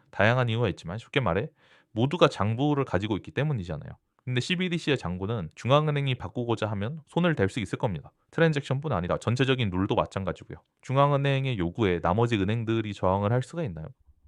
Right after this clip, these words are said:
이해관계가 있는데 그렇게 할 수가 없습니다. 애초에 중앙은행이 장부를 소유할 권한을 부여해준 거니까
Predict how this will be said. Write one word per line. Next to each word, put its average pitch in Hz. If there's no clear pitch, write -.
이해관계가 120
있는데 85
그렇게 117
할 143
수가 165
없습니다. 90
애초에 160
중앙은행이 156
장부를 127
소유할 202
권한을 117
부여해준 139
거니까 117